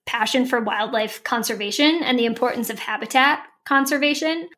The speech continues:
public lands habitat in particular. Uh, one of my biggest priorities and an area where we do agree is how can we provide really good public habitat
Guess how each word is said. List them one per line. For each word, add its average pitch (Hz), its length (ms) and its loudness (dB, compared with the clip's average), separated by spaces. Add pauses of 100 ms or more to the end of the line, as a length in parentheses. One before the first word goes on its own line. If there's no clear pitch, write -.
(120)
public 254 360 4
lands 220 360 -2
habitat 277 640 4
in 240 140 -4
particular. 269 800 -2
Uh, 226 140 4
one 233 160 2
of 233 80 4
my 214 400 2 (340)
biggest 247 380 2
priorities 226 600 2
and 226 120 0
an 214 100 -4
area 226 280 2
where 220 160 2
we 208 120 -2
do 214 280 -2
agree 214 260 0
is 202 200 -4
how 240 160 2
can 311 140 4
we 311 120 4
provide 226 420 2
really 214 300 0
good 196 280 -4 (200)
public 226 480 0 (200)
habitat 294 600 2